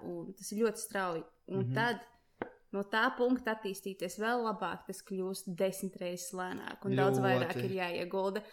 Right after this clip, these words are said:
Speaker 2: Jā.
Speaker 1: Un tāpēc daudz domā, ka vienkārši viņi ir slikti, un tāpēc viņi pamat nevis apzinās to, ka, ā, vienkārši būs grūtāk.
Speaker 2: Jā.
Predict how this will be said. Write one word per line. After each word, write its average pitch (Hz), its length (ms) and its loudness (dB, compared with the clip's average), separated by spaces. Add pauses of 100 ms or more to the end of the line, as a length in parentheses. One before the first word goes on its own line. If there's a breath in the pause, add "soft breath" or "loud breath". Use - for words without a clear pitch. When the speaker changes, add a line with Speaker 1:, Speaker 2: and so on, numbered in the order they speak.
Speaker 2:
Jā. 113 220 2
Speaker 1:
Un 104 100 2
tāpēc 190 340 0
daudz 190 340 -2
domā, 196 360 -2
ka 202 80 -6
vienkārši 196 360 -4
viņi 190 120 -2
ir 180 60 -6
slikti, 240 680 -2 (180)
un 220 60 -4
tāpēc 233 320 0
viņi 196 120 -2
pamat 196 280 -6
nevis 190 200 -4 (140)
apzinās 208 500 -2
to, 220 160 2 (100)
ka, 202 120 0
ā, 196 240 -2 (300 loud breath)
vienkārši 202 380 2
būs 240 280 4
grūtāk. 220 540 4 (380)
Speaker 2:
Jā. 123 380 -2